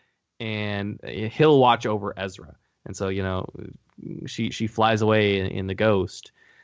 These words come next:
I, I'm curious, like, at the end of the last episode, um, we knew they were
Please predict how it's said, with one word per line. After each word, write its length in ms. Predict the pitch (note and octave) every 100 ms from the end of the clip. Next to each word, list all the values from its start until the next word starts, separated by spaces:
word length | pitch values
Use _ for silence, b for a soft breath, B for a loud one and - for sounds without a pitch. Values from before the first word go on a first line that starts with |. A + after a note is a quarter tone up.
| b b _ _ -
I, 120 | B2+
I'm 180 | D3+ D#3
curious, 460 | C#3 B3 E3+ G2+ G2
like, 140 | A#2
at 140 | B2 -
the 160 | D3
end 180 | D#3 G#3
of 40 | G#3
the 100 | D3
last 320 | B2 B2+ B2
episode, 680 | A2+ A2 G#2+ F#2+ F#2 F#2 - _ _ _ _ _
um, 600 | G#2+ G2+ F#2+ F#2+ G2 F#2 _ _
we 100 | B2
knew 120 | C#3
they 100 | E3
were 160 | C#3 A#2+